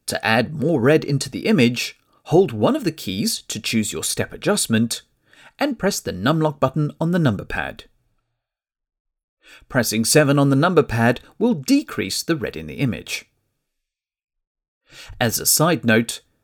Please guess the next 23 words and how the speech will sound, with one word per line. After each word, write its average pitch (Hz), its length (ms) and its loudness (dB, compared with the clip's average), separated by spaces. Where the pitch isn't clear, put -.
you 151 180 2
can 320 160 2
see 220 320 0
the 143 100 6
color 262 280 2
wheel 120 180 6
changing 127 600 2
as 143 160 -2
you 208 100 6
adjust - 400 0
with 113 180 -4
printer 190 260 0
lights. - 480 -2
To 104 120 -4
see 131 300 2
the 117 140 0
numeric 117 480 2
value 135 320 6
of 113 140 2
the - 80 -8
adjustment, 143 720 0
hold 82 320 -6
Alt 202 380 4